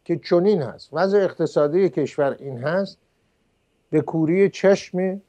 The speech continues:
دشمنان انقلاب و استکبار جهانی، صهیونیسم بین الملل، همهٔ اینها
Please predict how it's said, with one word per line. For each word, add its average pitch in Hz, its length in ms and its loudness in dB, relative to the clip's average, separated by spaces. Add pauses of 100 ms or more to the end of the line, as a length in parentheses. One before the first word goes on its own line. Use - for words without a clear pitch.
دشمنان 156 800 0
انقلاب 147 760 2 (320)
و 143 40 0
استکبار 151 720 2
جهانی، 151 460 0
صهیونیسم 180 680 -6
بین 156 220 -4
الملل، 135 460 0
همهٔ 139 300 0
اینها 135 540 -2